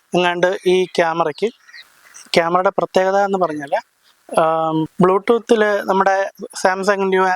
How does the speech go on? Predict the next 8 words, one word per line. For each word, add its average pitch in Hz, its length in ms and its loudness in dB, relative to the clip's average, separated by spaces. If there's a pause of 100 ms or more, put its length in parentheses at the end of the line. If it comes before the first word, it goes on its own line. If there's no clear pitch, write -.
(160)
ആ, 170 40 0 (680)
iPhone-ൻ്റെയോ, 170 540 0 (640)
ആ, - 20 2 (440)
ഇയർപോഡ് 190 380 0
ഉണ്ടല്ലോ, 151 260 -2 (360)
നമുക്ക് 180 240 0
അത് 208 140 -4
വെച്ചിട്ട്, 185 300 -2